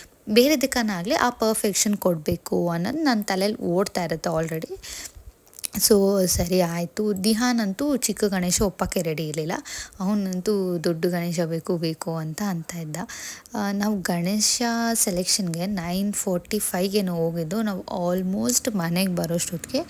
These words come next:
ಹನ್ನೆರಡು ಗಂಟೆ ಆಗಿದೆ. ಟಿಫನ್ನು ಮಾಡಿರಲಿಲ್ಲ ನಾವು. ಆ, ದಿಹಾನ್ ಮತ್ತು ನಕ್ಷಿತ್ ಮಾತ್ರ ಮಾಡಿದರು. ಆಮೇಲೆ ಏನು ಮಾಡಿದ್ವಿ, ದಿಹಾ-, ನಕ್ಷಿತ್ನ ಮನೆಗೆ ಡ್ರಾಪ್ ಮಾಡಿ, ಆ, ನಾವಿಷ್ಟು ಜನ ತಿರ್ಗಾ ವಿಜಯನಗರ್ಗೆ ಬಂದ್ವಿ. ಇವಾಗ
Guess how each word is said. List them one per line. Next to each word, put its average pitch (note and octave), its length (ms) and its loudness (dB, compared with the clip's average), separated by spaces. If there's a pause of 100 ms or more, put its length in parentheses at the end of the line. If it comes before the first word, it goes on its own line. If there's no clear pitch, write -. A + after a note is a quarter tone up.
(420)
ಹನ್ನೆರಡು A3 460 4
ಗಂಟೆ F3+ 300 0
ಆಗಿದೆ. F3 280 0
ಟಿಫನ್ನು A#3+ 460 2
ಮಾಡಿರಲಿಲ್ಲ E3+ 580 2
ನಾವು. D#3 440 -4 (540)
ಆ, F3 180 2
ದಿಹಾನ್ F#3 440 0
ಮತ್ತು G3 200 0
ನಕ್ಷಿತ್ F3 380 -2
ಮಾತ್ರ E3+ 220 -2
ಮಾಡಿದರು. E3+ 380 0
ಆಮೇಲೆ F#3+ 380 2
ಏನು F3 120 2
ಮಾಡಿದ್ವಿ, F3 600 0
ದಿಹಾ-, F3+ 380 0
ನಕ್ಷಿತ್ನ F#3+ 460 0 (100)
ಮನೆಗೆ F3 440 2
ಡ್ರಾಪ್ E3 360 -2
ಮಾಡಿ, F3 260 0 (580)
ಆ, G3+ 160 2
ನಾವಿಷ್ಟು G3 460 2
ಜನ F#3+ 200 0
ತಿರ್ಗಾ A#3 320 2
ವಿಜಯನಗರ್ಗೆ E3 1120 2
ಬಂದ್ವಿ. D#3+ 500 -4
ಇವಾಗ D3+ 260 -4